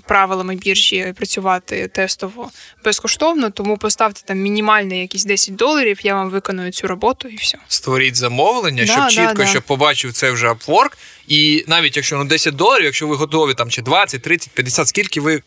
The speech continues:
Speaker 2: берете, тоді окей. Якщо людина відмовляється, і там: «Давайте підемо в Telegram,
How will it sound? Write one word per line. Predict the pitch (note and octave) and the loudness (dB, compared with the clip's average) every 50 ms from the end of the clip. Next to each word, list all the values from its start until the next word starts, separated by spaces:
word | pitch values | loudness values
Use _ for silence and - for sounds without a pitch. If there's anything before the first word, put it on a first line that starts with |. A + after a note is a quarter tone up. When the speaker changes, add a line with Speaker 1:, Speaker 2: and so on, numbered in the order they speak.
| _ _ | _ _
Speaker 2:
берете, | C3+ C#3 C#3 C#3 A#2+ - - - - - - - - - - _ _ _ - - | 0 2 2 2 0 -2 -6 -16 -20 -20 -20 -20 -20 -20 -20 _ _ _ -8 -4
тоді | - C3 B2+ F3 G#3+ | -2 0 2 2 2
окей. | A3+ G3 - - A2+ A2+ A2+ | 2 2 0 -2 -4 -2 0
Якщо | C#3 C#3+ - - F3+ F3 | 0 2 2 2 0 0
людина | E3+ E3 F3 E3+ E3 D#3+ | 0 0 2 2 2 2
відмовляється, | D#3+ D#3 D#3+ E3 D#3+ G3 B3+ D4+ C#4 A#3 - - | 0 0 0 0 0 2 4 4 2 2 0 -4
і | D#3+ | -4
там: | - D3 C#3 | -4 -4 -2
«Давайте | C3+ D3+ D#3+ D#3+ C#3+ - D3 C3 | 0 2 2 2 2 0 -2 -4
підемо | C#3+ C3+ C#3 C3+ C3+ C3+ | -2 -2 0 0 -2 -2
в | B2+ | -2
Telegram, | - F3 F3 G3+ G3+ B3+ C#4+ C#4+ C4 | 0 0 2 2 4 4 4 4 2